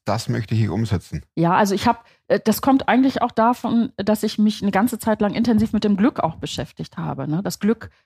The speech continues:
Speaker 2: hat viele Gesichter und, ähm, da war eben Dankbarkeit auch ein, ein Teil.
Speaker 1: Entspringt das alles eigenen Erfahrungen, dass du jetzt so bist, wie du bist?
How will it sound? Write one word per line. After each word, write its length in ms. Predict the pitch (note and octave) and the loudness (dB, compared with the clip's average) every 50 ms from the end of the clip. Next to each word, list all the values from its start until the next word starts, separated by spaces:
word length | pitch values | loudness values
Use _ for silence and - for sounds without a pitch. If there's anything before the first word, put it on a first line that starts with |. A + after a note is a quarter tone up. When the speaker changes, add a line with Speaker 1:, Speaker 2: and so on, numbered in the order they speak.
| _ | _
Speaker 2:
hat 160 | - F#3+ - - | -4 -4 -4 -4
viele 260 | - A3+ G#3 G3+ G3+ | -2 0 2 2 2
Gesichter 680 | - F#3+ E3 F#3 G#3+ - - - G3+ G3 G3 G#3 - _ _ _ _ _ _ _ _ _ _ | 0 0 0 0 0 0 -2 -2 0 0 -2 -2 -4 _ _ _ _ _ _ _ _ _ _
und, 540 | - - F3+ F3+ F3+ F3+ F3+ F3+ - - - - | -2 0 0 2 2 0 0 -2 -4 -6 -4 -2
ähm, 440 | F#3 F3+ F3 E3+ E3+ E3+ E3+ E3+ - - | 0 0 0 0 0 0 -2 -4 -4 -2
da 300 | - F3 F3 F#3 G#3+ G3+ | 0 0 2 0 0 0
war 220 | G3 G3 G3 - - | 0 0 0 0 -2
eben 160 | G3 G3 G3 | -2 -2 -2
Dankbarkeit 640 | F#3 F3+ F#3 G3+ - - F#3+ - - G3 F#3+ - - | -2 -2 -4 -4 -6 -8 -10 -6 -6 -6 -6 -6 -4
auch 280 | - F#3 G3 - _ _ _ _ _ _ _ _ | -4 -4 -4 -6 _ _ _ _ _ _ _ _
ein, 380 | - D#3+ D3+ D3+ D#3 D#3 E3 - - | -2 0 0 0 -2 -4 -6 -8 -8
ein 200 | - E3 E3 D#3+ | -4 -4 -4 -4
Teil. 440 | - - F#3 F#3 E3+ D3 D3 D#3 - _ _ _ _ _ _ _ _ _ _ _ _ _ _ _ _ _ _ _ _ _ _ _ _ _ _ _ _ _ - | -4 -4 -4 -2 -2 -2 -2 -4 -6 _ _ _ _ _ _ _ _ _ _ _ _ _ _ _ _ _ _ _ _ _ _ _ _ _ _ _ _ _ -2
Speaker 1:
Entspringt 380 | G#2+ A2 - - - A#2+ A#2+ | -2 -2 -2 -2 -2 -2 0
das 100 | B2 A2 | 0 -2
alles 280 | G#2+ - G2 A#2+ A#2+ - | -2 0 0 0 0 0
eigenen 360 | - F#2 A2 A2+ B2 A#2+ A#2+ | 0 -2 -2 0 -2 -2 -2
Erfahrungen, 880 | - - G2 - - D#2+ E2+ F#2+ A2+ B2 C3 C#3 C3+ C#3 C#3+ C3+ - _ _ _ _ _ _ | -4 -6 -6 -4 -4 -4 -4 -4 -4 -6 -6 -6 -6 -8 -10 -12 -14 _ _ _ _ _ _
dass 180 | - G#2+ A2 - | -6 -4 -4 -4
du 100 | - A#2+ | -4 -2
jetzt 300 | G#2+ G#2+ A2 - - - | -2 -2 -2 -4 -8 -8
so 160 | - A2 B2 | -6 -6 -6
bist, 400 | B2 - - B2+ C3+ - - - | -4 -4 -4 -4 -4 -6 -6 -4
wie 80 | G#2+ A#2 | -2 -2
du 140 | C#3+ C#3 C3 | -2 -2 -4
bist? 440 | - C#3 D3+ D#3+ - - _ _ | -4 -6 -6 -6 -10 -16 _ _